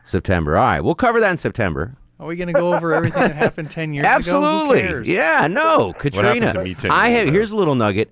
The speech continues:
Speaker 1: I have Jews nugget. I haven't been to, uh, New Orleans post Katrina.
Speaker 2: I've
Speaker 1: I
Speaker 2: never been there ever.
Speaker 1: I used to go there every year.
Speaker 3: <laughs> Yeah,
Speaker 1: I
Speaker 3: I
Speaker 1: went,
Speaker 3: never was there
Speaker 1: I went to
Speaker 3: pre-Katrina.
Speaker 1: eight straight
Speaker 2: Yeah.
Speaker 1: Mardi Gras. We used
Speaker 2: I
Speaker 1: to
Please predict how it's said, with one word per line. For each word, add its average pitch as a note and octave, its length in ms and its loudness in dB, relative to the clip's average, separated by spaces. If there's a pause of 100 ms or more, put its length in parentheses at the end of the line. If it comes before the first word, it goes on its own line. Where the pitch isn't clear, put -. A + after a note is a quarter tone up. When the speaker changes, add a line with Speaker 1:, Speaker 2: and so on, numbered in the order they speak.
Speaker 1:
I C#3 180 2
have E3 300 0
Jews B3+ 340 -2
nugget. B3 720 2 (480)
I D3+ 280 2
haven't F#3 360 0
been D#3+ 200 0
to, C#3 460 4
uh, A#2+ 160 4
New A2+ 160 0
Orleans A#2+ 540 -2 (240)
post - 380 -2
Katrina. - 480 -6 (1900)
Speaker 2:
I've D3+ 100 -4
Speaker 1:
I G3+ 40 0
Speaker 2:
never F#3+ 160 -2
been F3+ 200 -2
there F3 180 -2
ever. D3 380 -2
Speaker 1:
I G#2 60 2
used C3 140 4
to - 60 6
go C3 120 2
there F#2+ 120 4
every G2 240 0
year. F#2+ 160 2
Speaker 3:
<laughs> C#3+ 40 4
Yeah, A#2+ 60 2
Speaker 1:
I - 20 2
Speaker 3:
I G#2+ 40 2
Speaker 1:
went, D3+ 100 0
Speaker 3:
never C#3 220 2
was B2+ 180 0
there B2+ 120 2
Speaker 1:
I A#2+ 40 4
went E3+ 160 2
to D3+ 80 -6
Speaker 3:
pre-Katrina. C#3 240 -2
Speaker 1:
eight F3+ 60 -10
straight D3 340 0
Speaker 2:
Yeah. F3+ 120 0
Speaker 1:
Mardi A#2+ 280 2
Gras. D2 440 -2 (320)
We C#3+ 100 2
used F3+ 120 0
Speaker 2:
I G#3 40 -2
Speaker 1:
to A3+ 40 2